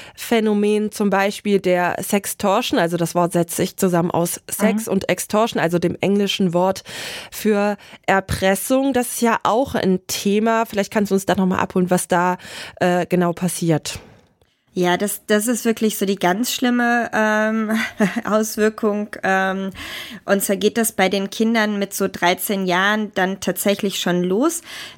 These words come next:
Speaker 2: dass sie angeschrieben werden über soziale Netzwerke von Erpressern schlussendlich. Und die geben sich dann als, meist sind es junge Mädchen, also sie geben sich aus als junge Mädchen oder es sind sogar junge Frauen, die das dann machen,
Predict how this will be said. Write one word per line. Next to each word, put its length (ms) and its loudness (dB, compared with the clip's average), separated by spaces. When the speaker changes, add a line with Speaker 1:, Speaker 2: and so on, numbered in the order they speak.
Speaker 2:
dass 280 0
sie 440 2
angeschrieben 880 0
werden 760 0
über 800 0
soziale 1040 -2
Netzwerke 1200 0
von 760 -2
Erpressern 680 -4
schlussendlich. 880 -2
Und 160 2
die 140 0
geben 260 2
sich 280 -2
dann 420 0
als, 400 0
meist 320 0
sind 180 0
es 200 -4
junge 220 2
Mädchen, 640 0
also 300 -2
sie 160 -8
geben 180 2
sich 240 -4
aus 240 2
als 180 -4
junge 220 2
Mädchen 420 -2
oder 160 -2
es 120 -4
sind 180 0
sogar 480 0
junge 300 -4
Frauen, 400 0
die 60 0
das 160 -4
dann 160 0
machen, 340 0